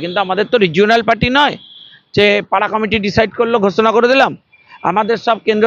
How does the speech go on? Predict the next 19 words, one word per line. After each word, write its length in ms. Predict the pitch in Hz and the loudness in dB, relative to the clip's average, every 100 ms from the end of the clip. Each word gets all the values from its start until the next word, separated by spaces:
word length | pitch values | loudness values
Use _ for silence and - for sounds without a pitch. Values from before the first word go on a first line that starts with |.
| 208 | 0
থেকে 140 | 226 226 | -2 0
পাস 120 | 208 - 220 | -2 0 0
করাতে 240 | 202 180 160 | 0 2 0
হয়, 140 | 151 - | 0 0
সব 160 | 226 240 226 | 2 2 0
ইলেকশন 320 | 226 - 220 | -2 -2 -4
কমিটি 320 | 202 196 170 170 | -2 -2 -2 -2
আছে, 220 | 151 - 151 _ - - | -2 -6 -12 _ -20 -4
by 120 | 190 233 247 | 0 2 2
ইলেকশন 300 | 254 - 254 240 | 0 -2 -2 -2
ডিক্লেয়ার 300 | 240 254 254 | 0 0 2
হলেও 180 | 262 294 277 | 4 2 2
আমাদের 200 | 254 247 233 | 2 0 0
ইলেকশন 280 | 233 - 226 | -2 -4 -4
কমিটি 180 | 226 220 | -2 0
থেকে 120 | 226 226 | 0 0
অ্যাপ্রুভ 280 | - 208 - | 0 -2 0
করাতে 240 | 175 165 139 | 0 0 -2
হয়। 120 | 120 | -4